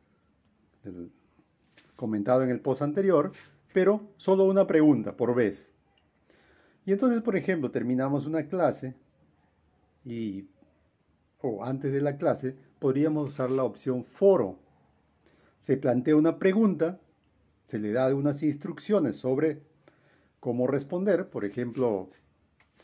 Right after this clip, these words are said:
que hagan dos cosas, que cada estudiante haga dos cosas, responda a la pregunta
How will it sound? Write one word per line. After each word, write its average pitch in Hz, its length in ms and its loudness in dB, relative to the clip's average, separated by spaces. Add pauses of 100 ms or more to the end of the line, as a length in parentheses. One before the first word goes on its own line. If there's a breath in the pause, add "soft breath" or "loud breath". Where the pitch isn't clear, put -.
(880 soft breath)
que 120 100 -4
hagan 120 220 2
dos 127 180 0
cosas, 147 480 2
que 113 140 -12
cada 139 160 0
estudiante 139 520 0
haga 123 120 4
dos 117 220 -4
cosas, 104 420 -12
responda 160 640 0
a 165 60 2
la 170 160 0
pregunta 156 640 -2